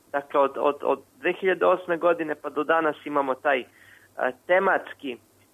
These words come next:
tematsku koncepciju časopisa sa, naravno, stalnim rubrikama, e, i, i tako dalje, sa stalnim saradnicima, e,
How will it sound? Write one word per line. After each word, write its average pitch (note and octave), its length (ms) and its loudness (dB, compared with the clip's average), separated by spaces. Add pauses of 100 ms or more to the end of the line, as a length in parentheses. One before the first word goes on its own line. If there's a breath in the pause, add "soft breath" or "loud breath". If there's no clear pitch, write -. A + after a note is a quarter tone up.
tematsku F#3 560 0
koncepciju C#3+ 680 -2
časopisa D#3+ 840 -2 (100)
sa, A#2 100 0
naravno, C3 500 2 (100)
stalnim D#3 480 2
rubrikama, D3 880 0
e, - 1120 -2
i, - 200 -12 (100)
i - 140 -14
tako D3 300 -4
dalje, D#3 280 4
sa D#3 60 -8
stalnim D#3+ 500 2
saradnicima, D3+ 840 0
e, - 20 -8